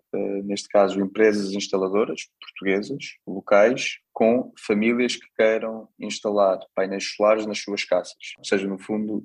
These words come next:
aquilo que nós queremos é dar a oportunidade para que as pessoas possam construir a sua fábrica de energia, eh, nas suas casas, aproveitando o telhado. A Otovo começou em dois mil e dezasseis, na Noruega, e apesar, apesar de parecer estranho que tenha começado,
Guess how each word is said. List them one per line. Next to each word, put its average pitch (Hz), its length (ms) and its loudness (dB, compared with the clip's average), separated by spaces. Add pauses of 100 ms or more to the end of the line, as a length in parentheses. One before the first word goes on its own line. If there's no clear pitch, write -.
(140)
aquilo 107 280 0
que - 60 -10
nós 104 160 0
queremos 107 360 0
é 101 100 4
dar 104 180 6
a 104 40 4
oportunidade 107 640 2
para 107 160 -2
que 110 80 -8
as 104 80 -6
pessoas 107 240 -6
possam 104 400 0
construir 107 580 -4
a 110 60 4
sua 104 460 0 (100)
fábrica 110 420 2
de 107 120 -4
energia, 107 600 -2 (140)
eh, 104 120 4
nas 107 160 -4
suas 107 240 -4
casas, 104 420 2
aproveitando 104 680 0
o 104 40 -6
telhado. 95 380 -4 (500)
A 107 60 4
Otovo 107 320 0
começou 110 500 0
em 101 80 -2
dois 101 160 -4
mil 104 160 -2
e 101 60 -4
dezasseis, 98 680 -2
na 101 120 -2
Noruega, 98 580 2 (460)
e 113 120 4
apesar, 117 360 2
apesar 113 300 2
de - 100 -12
parecer 117 260 -4
estranho 113 460 0
que - 60 -20
tenha 107 260 -2
começado, 104 540 0